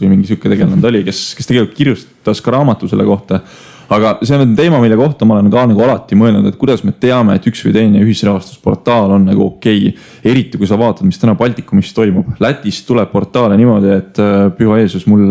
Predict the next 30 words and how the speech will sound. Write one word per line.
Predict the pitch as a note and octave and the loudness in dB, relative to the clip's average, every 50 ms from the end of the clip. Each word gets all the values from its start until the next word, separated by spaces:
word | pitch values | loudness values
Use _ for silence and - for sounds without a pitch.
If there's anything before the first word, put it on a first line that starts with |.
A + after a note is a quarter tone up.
| G2 F#2 G2 - F#2 | 2 0 0 2 2
meil | A2+ A#2+ A#2 A2+ | 2 2 2 0
siin | G2+ - B2 G#2+ - | -2 0 -2 0 0
kamba | D3 D3+ B2+ | 2 0 0
peal | F2+ G2+ G2 G2 | 0 -2 -2 0
ei | G#2 | 0
ole | A2 G#2+ | 0 0
ka | A#2+ | 0
nii | B2 A#2+ G2+ | 0 0 0
palju | G2+ G2 | 2 2
näppe | G#2+ B2+ - - - G#2+ G2+ | 2 0 -2 -2 -2 -2 -2
kokku, | F#2 F2+ - - G2 G#2 | -2 -4 -4 -4 -2 -2
kui | F#2+ F#2 | 0 0
sealt | G2+ F2+ - | -2 -4 -4
vist | - - - | -8 -4 -4
neid | F#2+ - | -4 -2
portaale | G#2+ G#2+ - - C#3 A#2+ G2 G2 | -2 -4 -2 -2 -2 0 0 0
tuleb. | - - F#2+ - - - - - - - - - - - - - | 0 -2 -2 -4 -8 -18 -20 -20 -20 -20 -20 -20 -20 -10 -2 0
Milline | A#2 B2+ A#2+ G#2+ F2 F2 F2 - | 2 2 2 2 0 0 -4 -4
siis | - - - | -6 -10 -8
see | - F#2 - | -8 -4 -2
hea | B2+ C#3 C3 | 0 0 0
on? | G#2 F#2 F2+ F2+ F2 - - - - - | 0 0 0 0 -2 -4 -8 -20 -10 -6
Ja | - | -2
teine | F#2 B2 D3 C#3+ A2 G2 | 0 0 2 2 2 0
küsimus | G#2 E2+ G#2 F#2 F2 - | 0 0 0 -2 0 2
on | G2 G2 | 0 0
tegelikult | A#2+ C#3 B2 F#2+ F2 - G2 - - | 2 0 0 -2 -4 -8 -10 -8 -4
ka | G2+ | -4
ju | G2+ F2+ | -4 -2
see, | G#2 B2 C3+ A#2+ | 0 0 0 0